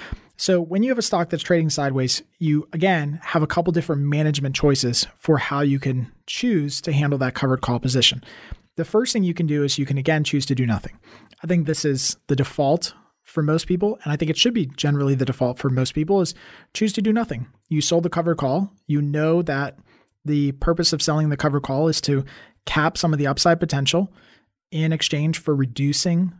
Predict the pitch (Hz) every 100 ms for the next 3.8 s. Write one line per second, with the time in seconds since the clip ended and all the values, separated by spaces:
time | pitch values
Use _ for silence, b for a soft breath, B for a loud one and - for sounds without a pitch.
0 | _ - 160 151 139 139 - 147 - 147
1 | 143 175 - 156 151 143 156 226 - B
2 | B B B 165 175 170 160 139 160 160
3 | 143 151 139 135 147 151 147